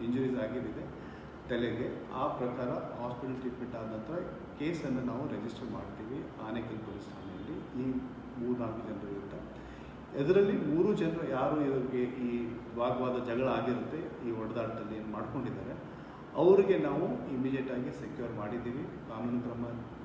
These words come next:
ಇಮಿಡಿಯೇಟ್ ಆಗಿ ಪ್ರಕರಣ ಆದ ನಂತರ ಜರುಗಿಸಿ ಅವ್ರಿಗೆ ಅರೆಸ್ಟ್ ಮಾಡಿ ಫರ್ದರ್ ತನಿಖೆಯನ್ನು ಕಂಟಿನ್ಯೂ ಆಗಿದ್ದೀವಿ. ಈ ಫ್ಯಾಕ್ಟ್ರಿ ಇದೇನು ಹ್ಯಾಂಡ್ಲೂಮ್ ಫ್ಯಾಕ್ಟ್ರಿ ಇದೆ, ಇದರಲ್ಲಿ ಸಾರೀಸ್ ಮಾಡ್ತಾರೆ ಅವರು. ಈ ಸಾರೀಸ್ ಈ, ಆ,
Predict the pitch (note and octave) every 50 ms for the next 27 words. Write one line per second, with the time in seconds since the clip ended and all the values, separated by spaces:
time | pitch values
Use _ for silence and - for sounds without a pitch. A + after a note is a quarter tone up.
0 | - - - - - - - - - - - - B2+ A#2+ C#3+ C#3 C#3 C3 - -
1 | A#2+ C3 C#3+ - - A2+ G#2+ - B2 A#2 A2+ A#2 A#2 - - - A#2 D#3 G#2+ -
2 | - - G2+ A2 A2 A#2 A#2 B2+ B2 - A2 G#2+ G#2 G#2+ A2 G#2+ G#2 - - -
3 | A#2+ A#2+ - - - A2+ A2+ A#2+ - - - - - - - - - - - -
4 | D#3+ D#3+ D3+ - F3+ F#3 - - - C3+ B2 A#2 - B2 A#2+ A2+ - - - -
5 | G#2 G#2 A2 G#2+ A2 G#2 F#2+ - - - - - - - - - - - - -
6 | - - - - - - - - - D3+ D3+ - D3+ D3+ D3+ D3 - D3+ - A#3
7 | - - - - - C#3+ B2+ D3 D#3 D#3+ D#3+ D3+ C#3+ C3+ C3+ C#3+ D#3 E3+ E3+ C#3
8 | C3+ C3 - - - C3 C#3 E3+ D#3 C3 C3 B2 C#3 C#3+ D#3 E3+ F#3 G3+ - -
9 | - - - - - C3+ C3+ D3 D#3+ F#3 G3+ G3 - C#3+ B2+ A2+ G#2+ G#2 A2 A2+
10 | G#2+ G#2+ G2+ G2 G#2+ B2+ E3 F#3+ - B2+ B2 A2+ - A#2 A#2 A2+ A#2+ C3 B2+ A#2+
11 | A#2+ A#2+ A#2 A2 G#2 G#2+ G#2+ G#2 G#2 G2+ G2+ G2+ G2+ G2 G2 F#2+ G2 G2+ G2+ G2
12 | F#2+